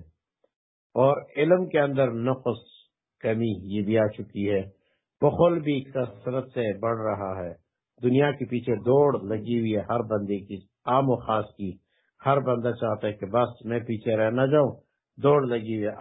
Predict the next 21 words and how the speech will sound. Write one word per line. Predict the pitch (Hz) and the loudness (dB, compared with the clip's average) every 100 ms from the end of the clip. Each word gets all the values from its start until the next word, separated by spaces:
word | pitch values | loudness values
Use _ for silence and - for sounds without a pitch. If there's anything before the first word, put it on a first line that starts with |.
| 127 | 0
آخرت | 123 135 160 160 | 0 -2 -2 -2
کے | 147 | -2
لیے | 127 110 | -2 0
دوڑ | 127 139 | 0 -2
کوئی | 135 143 | -2 -2
نہیں | 139 113 95 | 0 -2 -2
ہے، | |
دنیا | 87 104 117 120 | -2 0 2 0
کمانے | 117 107 113 113 | 0 0 0 0
کے | 113 | 0
لیے | 120 117 | 0 2
دوڑ | 120 120 120 | 4 2 2
ہے، | 127 - _ _ _ _ | -4 -10 _ _ _ _
ہر | 117 117 127 | -4 -4 0
طرف | 117 120 123 - - 98 | 2 2 0 -6 -10 -2
دوڑ | 113 110 | 0 0
لگی | 110 107 113 | -2 -2 0
ہوئی | 117 117 | 2 4
ہے۔ | 123 123 _ _ _ _ _ _ _ _ _ - | 2 0 _ _ _ _ _ _ _ _ _ -4
ہاں | 120 | 0
جی، | 160 | 2